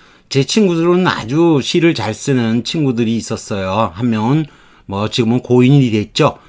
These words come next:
기형도라고 제 친구죠. 어, 뭐 학교 다닐 땐 뭐 친했죠. 나름 뭐 그렇게 친하진 않았어도 중앙일보 뭐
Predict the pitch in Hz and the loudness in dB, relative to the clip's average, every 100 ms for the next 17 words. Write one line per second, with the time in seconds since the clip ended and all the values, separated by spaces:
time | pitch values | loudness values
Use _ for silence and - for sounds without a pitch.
0 | _ - 131 120 139 131 123 117 107 110 | _ -6 0 2 4 4 4 2 2 -2
1 | - 101 101 90 _ _ - - 196 147 | -4 -4 -4 -8 _ _ -8 0 2 2
2 | 107 - _ 92 82 82 85 82 82 80 | 0 -6 _ -10 -8 -8 -10 -12 -14 -16
3 | 82 _ _ _ _ 113 104 92 - 156 | -20 _ _ _ _ -4 -4 -4 -6 -2
4 | 160 143 117 135 120 104 90 - _ _ | 2 2 2 0 0 -2 -4 -12 _ _
5 | _ _ - - 185 135 - 85 90 87 | _ _ -6 2 4 2 -2 -4 -4 -6
6 | 87 85 82 76 - - - - - 127 | -6 -8 -8 -10 -12 -16 -18 -10 -4 -4
7 | 107 110 92 87 - 95 - 98 82 - | -2 -4 -4 -6 -10 -10 -8 -8 -8 -14
8 | - - - _ - 151 143 135 123 104 | -20 -20 -20 _ 2 6 6 6 4 2
9 | 82 73 87 85 69 | -2 -8 -10 -10 -12